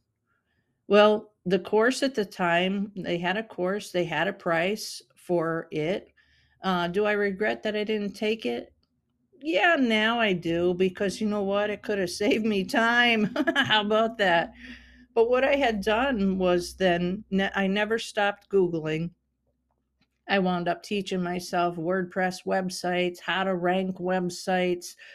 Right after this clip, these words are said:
how to drive traffic to my website. And so what that did to me as a stylist is that for thirty years, I've been doing hair,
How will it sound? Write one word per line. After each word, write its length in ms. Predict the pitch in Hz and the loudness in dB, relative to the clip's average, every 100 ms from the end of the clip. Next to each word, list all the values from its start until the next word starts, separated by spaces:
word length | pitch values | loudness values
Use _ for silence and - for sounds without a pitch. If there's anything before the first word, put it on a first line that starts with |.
| - | -20
how 180 | - 226 | -8 -4
to 100 | 220 | -4
drive 520 | 185 196 185 190 185 | -4 -2 0 0 -2
traffic 680 | - 190 190 196 190 196 190 | -6 -4 -4 -4 -4 -4 -4
to 220 | - 220 | -2 0
my 240 | 208 196 190 | 2 2 0
website. 880 | 180 190 185 180 190 196 190 190 _ _ _ _ _ | 0 0 -2 -4 -2 -2 -2 -4 _ _ _ _ _
And 320 | 208 208 196 190 | -2 0 0 -2
so 440 | - - 208 190 | -6 -2 2 2
what 500 | 175 - 185 233 233 | 2 0 -2 -2 -2
that 320 | 220 202 185 | -2 -2 -4
did 400 | 220 339 427 226 | -4 -2 -2 -6
to 120 | - 208 | -6 -2
me 320 | 214 220 202 | 0 0 0
as 220 | 185 175 | -2 -2
a 60 | 180 | -4
stylist 800 | - 220 262 262 190 185 185 - | -6 -4 -2 0 0 0 -4 -6
is 280 | 185 175 175 | -4 -4 -4
that 320 | 185 175 170 - _ _ | -2 -2 -4 -10 _ _
for 140 | - 208 | -6 -6
thirty 540 | 185 - 220 294 339 | -6 -2 0 2 0
years, 800 | 269 185 170 170 220 247 - - _ _ - | 0 0 2 2 -2 -4 -14 -20 _ _ -2
I've 200 | 196 185 | 0 0
been 160 | 185 | 0
doing 320 | 180 196 175 170 | 0 -2 -2 -4
hair, 520 | 185 247 190 190 | -4 -2 -2 -4